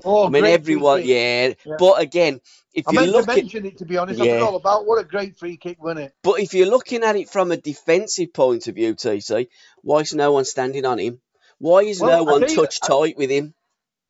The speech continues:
Speaker 1: I'll tell you, guarantee, I can guarantee one thing. Um, I used to stand up, like, in positions like that.
Speaker 2: Yeah.
Speaker 1: Uh, they always had somebody on you all the time.
Speaker 2: Absolutely,
Speaker 1: But you're
Speaker 2: yeah.
Speaker 1: right, there's nobody.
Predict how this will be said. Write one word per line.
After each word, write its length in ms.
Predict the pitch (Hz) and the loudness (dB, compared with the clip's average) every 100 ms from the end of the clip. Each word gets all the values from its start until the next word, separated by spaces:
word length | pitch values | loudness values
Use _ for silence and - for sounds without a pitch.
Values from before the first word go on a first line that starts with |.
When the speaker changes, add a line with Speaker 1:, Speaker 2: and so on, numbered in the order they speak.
| - | -8
Speaker 1:
I'll 60 | 160 | -2
tell 180 | 247 | 0
you, 200 | 269 226 185 | 0 0 0
guarantee, 600 | 214 214 175 214 214 208 165 | 0 -2 -6 -10 -10 -12 -12
I 60 | 160 | -14
can 120 | 190 | -10
guarantee 520 | 185 202 190 160 185 180 | -2 -2 -2 -8 -8 -6
one 240 | 175 175 | -8 -8
thing. 200 | 151 123 - _ _ _ _ | -10 -12 -16 _ _ _ _
Um, 720 | 156 156 160 160 156 160 190 _ _ _ _ _ _ _ _ _ _ _ | -4 -2 -2 -6 -10 -16 -20 _ _ _ _ _ _ _ _ _ _ _
I 100 | - | -6
used 160 | 190 196 | -4 -4
to 60 | 175 | -4
stand 340 | - 214 196 | -2 -2 -2
up, 140 | 185 - _ - 160 _ - _ | -6 -8 _ -20 -20 _ -20 _
like, 220 | 160 165 | -2 -2
in 80 | 170 | -4
positions 520 | 147 170 202 185 160 | -8 -2 -2 -4 -10
like 260 | 139 135 131 | -8 -8 -8
that. 180 | 107 101 | -14 -16
Speaker 2:
Yeah. 200 | 104 101 - _ _ _ _ _ _ | -12 -12 -12 _ _ _ _ _ _
Speaker 1:
Uh, 160 | 160 175 | -6 -6
they 160 | 165 202 | -4 -2
always 240 | 285 320 | 0 -2
had 160 | - - | -4 -8
somebody 360 | - 285 196 | -8 -4 -2
on 160 | 170 233 | -2 -2
you 140 | 190 | -4
all 140 | 175 165 | -4 -4
the 100 | 151 | -6
time. 240 | 180 170 | -6 -6
Speaker 2:
Absolutely, 480 | 170 131 127 143 202 | -8 -8 -8 -6 -6
Speaker 1:
But 60 | - | -2
you're 100 | 202 | -2
Speaker 2:
yeah. 60 | |
Speaker 1:
right, 260 | 180 294 269 | 0 0 0
there's 120 | 196 170 | -4 -8
nobody. 500 | 190 220 339 330 | -2 0 0 -6